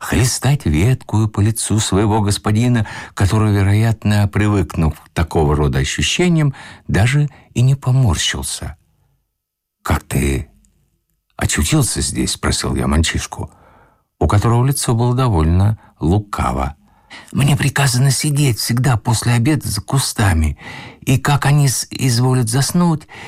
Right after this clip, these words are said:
я и должен обмахивать ихнее лицо», — отвечал он тихо. «Как же ты узнаешь, что он заснул?» «Они каждый раз изволят захрапеть,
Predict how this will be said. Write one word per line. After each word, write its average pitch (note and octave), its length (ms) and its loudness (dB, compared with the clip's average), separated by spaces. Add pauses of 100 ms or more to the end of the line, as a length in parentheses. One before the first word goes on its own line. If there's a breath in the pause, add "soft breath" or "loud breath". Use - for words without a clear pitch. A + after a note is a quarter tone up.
(120 loud breath)
я F3 200 2
и D#3+ 60 2
должен C3+ 500 0 (180 loud breath)
обмахивать C#3+ 760 0
ихнее D3 440 0
лицо», — A#2 600 0 (600 soft breath)
отвечал E2 480 -2
он A2 160 4
тихо. - 640 -6 (960)
«Как F2 180 0
же E2 160 2
ты E2 120 0
узнаешь, G#2+ 760 0 (240 soft breath)
что - 260 -6
он F2 120 0
заснул?» F2 600 0 (920 loud breath)
«Они E3+ 760 2
каждый E3 500 2
раз C3+ 340 -2
изволят B2 760 0
захрапеть, D#3+ 680 0